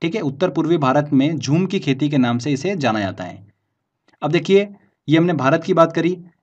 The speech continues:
ऐसे ही पूरे विश्व में स्थानांतरित कृषि को अलग-अलग नाम से जाना जाता है, जैसे कि भारत में झूम, थाईलैंड में तमराई के नाम से,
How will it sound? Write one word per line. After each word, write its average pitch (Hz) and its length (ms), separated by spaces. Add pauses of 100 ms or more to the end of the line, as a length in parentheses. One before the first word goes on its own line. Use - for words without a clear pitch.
ऐसे 143 200
ही 170 100
पूरे 165 240
विश्व 160 340
में 151 340
स्थानांतरित 156 640
कृषि 160 300
को 156 400
अलग-अलग 160 440
नाम 127 200
से 120 140
जाना 110 220
जाता 98 240
है, - 200 (800)
जैसे 123 180
कि 139 160
भारत 127 400
में 139 140
झूम, 143 360 (420)
थाईलैंड 143 380
में 151 180
तमराई 127 400
के 147 100
नाम 139 200
से, 135 300